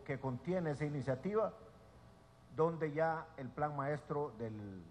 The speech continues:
que elaboró el Banco Centroamericano para todo el Golfo nos lleva precisamente a eso, a establecer esa, que esas potencialidades se conviertan en realidades,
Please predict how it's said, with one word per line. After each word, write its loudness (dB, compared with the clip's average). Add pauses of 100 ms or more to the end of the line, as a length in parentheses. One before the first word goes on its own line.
(220)
que 0 (180)
elaboró 4
el -4
Banco -2
Centroamericano -4 (260)
para 2
todo 4
el 0
Golfo -4 (640)
nos -2
lleva 4
precisamente 0
a 6
eso, -2
a -2
establecer -2 (280)
esa, 0
que -2
esas -2
potencialidades 2
se -2
conviertan -2
en -2
realidades, 4